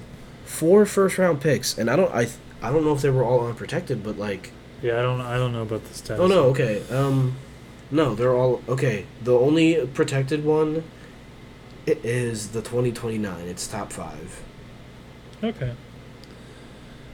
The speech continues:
Speaker 2: That marginally makes it better. Not enough to
Speaker 1: Yeah, I guess.
Speaker 2: really
Speaker 1: Yeah, but the twenty twenty-three, twenty twenty-five, twenty twenty-seven, they're all unprotected.
Speaker 2: Yes.
Speaker 1: I don't understand, man. I don't get it. I don't get it, but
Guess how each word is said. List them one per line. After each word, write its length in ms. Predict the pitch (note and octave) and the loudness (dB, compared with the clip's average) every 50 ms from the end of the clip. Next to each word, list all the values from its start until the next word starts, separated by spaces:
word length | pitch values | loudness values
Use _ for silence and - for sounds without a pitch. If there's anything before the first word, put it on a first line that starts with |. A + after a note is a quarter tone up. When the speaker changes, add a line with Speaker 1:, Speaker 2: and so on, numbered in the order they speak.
| - - - - - - - - - | -18 -18 -18 -18 -18 -20 -20 -6 -2
Speaker 2:
That 220 | - C#3 C3 B2+ | 0 0 0 0
marginally 720 | B2+ A#2+ A#2+ A#2 A#2+ A#2+ A#2 A#2 A2 G#2+ G#2+ G#2 G#2 G#2 G#2 | -2 -4 -2 0 0 2 2 2 0 0 -4 -6 -6 -6 -6
makes 260 | G#2 G#2 G2+ G2 - A2 | -6 -4 -4 -4 -4 -6
it 80 | G2 | -6
better. 260 | G#2 G2+ G2 G2 G2 G2+ | -6 -6 -6 -6 -8 -6
Not 240 | G#2 A2 A2+ A2+ | -2 -2 0 0
enough 340 | A2 A2 A2 G#2+ G#2 G2 - - | 0 -2 -2 -4 -4 -6 -8 -12
to 80 | - G#2 G2+ | -12 -10 -6
Speaker 1:
Yeah, 260 | A#2 C#3+ C#3+ B2+ A#2 A#2 | -4 -2 -2 -2 -2 -2
I 60 | B2 | -2
guess. 400 | B2 B2+ A#2+ A2 G#2 G2 - B2 | -2 -2 -2 -2 -2 -2 -2 0
Speaker 2:
really 220 | A#2+ A#2+ A2+ A2 | 2 2 2 0
Speaker 1:
Yeah, 240 | G#2 C3 C3 A2 G#2 | -2 -2 -4 -4 -4
but 140 | G2+ A2+ A2+ | -4 -6 -6
the 60 | A#2 | -6
twenty 240 | A2+ - C#3+ D3+ D3 | -4 0 2 2 2
twenty-three, 420 | C#3 D3+ D3 C3+ C3 C#3+ C#3 C3+ | 4 2 2 2 2 2 0 0
twenty 200 | C3 C3+ C3+ B2+ | 2 2 2 2
twenty-five, 460 | B2+ C3 C3+ B2+ C3 B2+ A#2+ A#2+ A#2+ A#2 | 2 2 0 0 0 -2 -4 -4 -4 -4
twenty 180 | B2 B2 A2+ | -4 -6 -6
twenty-seven, 680 | A2 A#2 A2 G#2 - A#2+ A2 A2 G#2 G#2 G2 F#2+ F#2 F#2 F#2+ | -6 -6 -6 -6 -6 -6 -6 -6 -6 -8 -8 -10 -10 -12 -12
they're 180 | G2 G2 F#2+ F#2+ | -10 -10 -10 -8
all 240 | G2 G2+ G2 F2+ F#2+ | -8 -8 -8 -8 -8
unprotected. 480 | G2 F#2 - G2+ - F#2+ F#2+ A#2 A2 | -10 -10 -10 -10 -10 -8 -8 -8 -8
Speaker 2:
Yes. 440 | F2+ F2+ F2+ F#2 - - - - - - - - - - - - - - - - - - - - - - - - - - - - - - - - - - - - - - - F#2 | -8 -8 -10 -10 -12 -14 -16 -16 -18 -20 -20 -20 -20 -20 -20 -20 -20 -20 -20 -20 -20 -20 -20 -20 -20 -18 -18 -18 -18 -18 -18 -16 -16 -16 -16 -16 -18 -20 -20 -18 -18 -14 -12 -10
Speaker 1:
I 40 | G2 G2+ | -10 -8
don't 140 | G2 F2+ | -8 -10
understand, 440 | E2 E2 F2 F#2 - - - - B1+ B1+ B1+ B1 | -10 -10 -10 -10 -12 -12 -12 -14 -14 -14 -14 -14
man. 100 | C2+ - - - - - - - - | -14 -14 -16 -16 -16 -18 -18 -14 -10
I 100 | F#2+ G#2+ | -8 -6
don't 160 | G#2+ G2+ F#2+ | -6 -6 -8
get 120 | F2+ E2 - | -10 -12 -14
it. 140 | - - - - - - - | -14 -16 -16 -18 -16 -10 -8
I 120 | G#2 A#2 | -8 -6
don't 160 | A2 G2+ F#2 | -6 -8 -8
get 140 | - - - | -10 -12 -12
it, 120 | C3+ C3+ - - - | -12 -12 -12 -10 -8
but 180 | G2+ F#2+ E2+ | -6 -6 -6